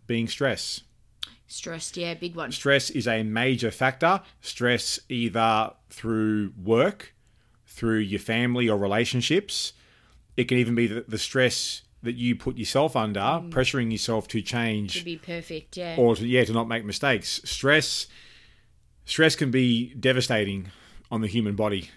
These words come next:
Speaker 2: Yeah, extreme and, uh, sustained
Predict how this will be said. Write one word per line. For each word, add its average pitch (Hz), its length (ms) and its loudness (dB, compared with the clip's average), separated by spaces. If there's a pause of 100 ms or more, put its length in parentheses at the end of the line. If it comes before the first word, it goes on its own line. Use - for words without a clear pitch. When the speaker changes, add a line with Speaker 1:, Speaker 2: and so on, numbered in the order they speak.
(160)
Speaker 2:
Yeah, 151 240 -10 (200)
extreme 233 720 -2 (260)
and, 175 560 -8 (160)
uh, 165 320 -10
sustained 165 800 -8